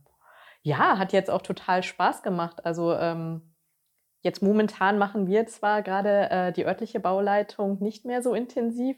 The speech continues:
äh, gerade zusammen, aber immer mal wieder, wenn wir doch draußen sind, äh, vor Ort, dann finde ich es ganz beeindruckend, dass jetzt so entsteht irgendwie, was wir da geplant haben. Das ist ja grundsätzlich ohnehin das, was irgendwie, ähm,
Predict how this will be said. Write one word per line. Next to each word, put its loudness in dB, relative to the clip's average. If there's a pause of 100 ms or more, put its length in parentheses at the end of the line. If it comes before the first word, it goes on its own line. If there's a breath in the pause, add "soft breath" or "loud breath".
(100)
äh, 0
gerade 0
zusammen, -2
aber 0
immer -2
mal -2
wieder, -2
wenn -2
wir -2
doch -8
draußen -4
sind, -4
äh, -2
vor -6
Ort, -6 (640 loud breath)
dann 2
finde 4
ich 2
es 2
ganz 0
beeindruckend, 2
dass 2
jetzt -2
so 4
entsteht 0
irgendwie, -2
was -4
wir -2
da 2
geplant 0
haben. -4 (1300 soft breath)
Das 0
ist 4
ja 4
grundsätzlich 0
ohnehin 2
das, 0
was -2
irgendwie, 0
ähm, -2